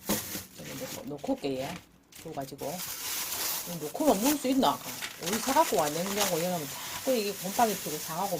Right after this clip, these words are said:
물러가 못 먹잖아요, 그지? 너무 아깝더라고요, 오이가. 이 뭐, 다이어트에도 좋다고 해가지고 몸에 노-, 노폐물도 빼주고 더위에도 이제 이게 좋다 그래가지고 사놓고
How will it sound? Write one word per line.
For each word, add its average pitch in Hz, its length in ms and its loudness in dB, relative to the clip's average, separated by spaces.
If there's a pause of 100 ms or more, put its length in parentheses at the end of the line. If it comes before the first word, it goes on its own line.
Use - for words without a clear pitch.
(100)
물러가 208 300 2
못 147 180 0
먹잖아요, 165 340 0
그지? 135 240 -2 (220)
너무 240 260 2
아깝더라고요, 147 880 4
오이가. 143 640 -8 (760)
이 180 300 -4
뭐, 156 160 -6 (120)
다이어트에도 196 580 6
좋다고 165 520 -2
해가지고 156 580 -2
몸에 165 420 2
노-, 131 220 -2
노폐물도 190 480 2
빼주고 139 560 2 (240)
더위에도 185 380 6
이제 127 300 -2
이게 143 120 -4 (120)
좋다 143 200 -4
그래가지고 127 380 -4
사놓고 160 440 -4